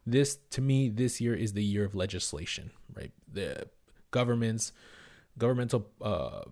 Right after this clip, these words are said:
parties, whether it's national, at the state level, whatever, uh,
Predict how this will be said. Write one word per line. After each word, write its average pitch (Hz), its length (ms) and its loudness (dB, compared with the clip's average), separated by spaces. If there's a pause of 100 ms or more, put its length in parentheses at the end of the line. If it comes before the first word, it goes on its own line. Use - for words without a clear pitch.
(160)
parties, 113 540 0
whether 101 260 0
it's 90 160 -6
national, 104 640 0
at - 80 -6
the 87 80 -6
state 107 340 -2
level, 101 600 2 (320)
whatever, 110 460 0
uh, 85 120 -4